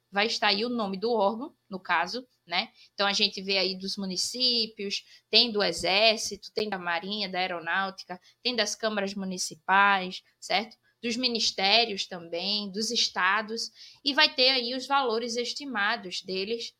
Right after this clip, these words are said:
pra esse ano de dois mil e vinte e quatro. Quando você entra, né, em algum pac, vai estar lá o dia da publicação, a data,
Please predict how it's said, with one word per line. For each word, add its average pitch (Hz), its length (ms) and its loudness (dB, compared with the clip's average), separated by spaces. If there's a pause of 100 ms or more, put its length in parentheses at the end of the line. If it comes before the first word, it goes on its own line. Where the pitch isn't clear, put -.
(120)
pra 254 180 2
esse 220 300 -4
ano 202 240 -4
de 190 140 -12
dois 214 240 -2
mil 202 140 -6
e 196 40 -8
vinte 208 180 -12
e 262 60 -10
quatro. - 420 -12 (400)
Quando 311 220 2
você 339 300 -4
entra, 254 600 -4 (220)
né, 220 340 -2
em 220 120 -2
algum 220 320 -4
pac, 196 520 -2 (320)
vai 240 140 4
estar 262 340 2
lá 202 160 2
o 208 80 -4
dia 202 280 -6
da 208 100 -4
publicação, 214 920 -6
a 185 100 -10
data, 185 460 -4